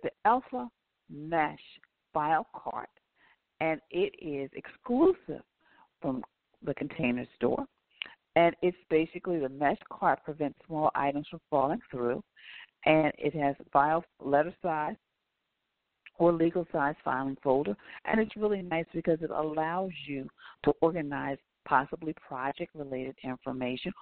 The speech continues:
or information you just need accessible but ne-, necessarily on your desk. So you can always put it in the cart. You can pull it out the cart. At the end of your workday, you can put it back in the cart and just push the cart under your desk,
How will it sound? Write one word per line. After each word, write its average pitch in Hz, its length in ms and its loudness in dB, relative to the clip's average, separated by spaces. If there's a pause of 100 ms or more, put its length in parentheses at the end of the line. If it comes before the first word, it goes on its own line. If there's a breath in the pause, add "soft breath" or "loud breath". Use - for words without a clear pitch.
(140 loud breath)
or 202 180 6
information 170 600 -2
you 160 100 -12
just 160 260 -8
need 151 240 -2
accessible 139 720 -4 (260 loud breath)
but 143 120 6
ne-, 151 260 2 (160)
necessarily 147 960 2 (140)
on 135 240 2
your 143 160 -8 (160)
desk. 127 300 0 (760 loud breath)
So 151 80 2
you 147 180 2
can 147 220 0
always 139 300 6 (100)
put 151 100 0
it 143 120 -2
in 127 140 0
the - 100 -8 (100)
cart. 240 400 4 (340 loud breath)
You 143 140 -10
can 123 140 -10
pull 127 220 -8
it 117 100 -4
out 202 240 2
the 208 120 -8
cart. 196 460 -4
At 143 300 -18
the 147 200 -14
end 214 200 -4
of 208 120 -8
your 196 160 -12
workday, 151 720 -8 (300)
you 143 100 -6
can 131 140 -4
put - 180 -2
it 143 140 -6
back 131 240 0
in 131 140 -6
the 139 80 -10 (100)
cart 123 340 2
and 131 160 -8
just - 240 -8
push 180 240 -4
the - 80 -6
cart 123 260 -2
under 123 200 -6
your 123 160 -4
desk, 120 340 -6